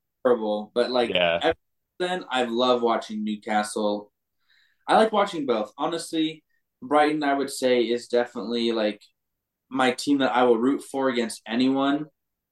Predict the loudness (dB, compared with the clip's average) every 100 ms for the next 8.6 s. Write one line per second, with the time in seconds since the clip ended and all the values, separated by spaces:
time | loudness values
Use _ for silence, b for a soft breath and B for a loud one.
0 | 0 0 2 -2 0 0 0 -2 -4 -4
1 | -4 -6 -4 2 4 4 4 2 4 4
2 | 4 4 4 4 4 2 -2 -4 -2 -2
3 | -2 -6 -6 -4 -4 -4 -4 -6 -6 -10
4 | -2 0 4 6 6 6 6 4 2 0
5 | -4 0 -2 -2 _ -18 -18 _ 4 4
6 | 4 0 0 -2 -2 -4 -12 _ _ _
7 | -8 -4 -4 -6 -4 -2 0 -2 -4 -10
8 | -6 0 2 4 2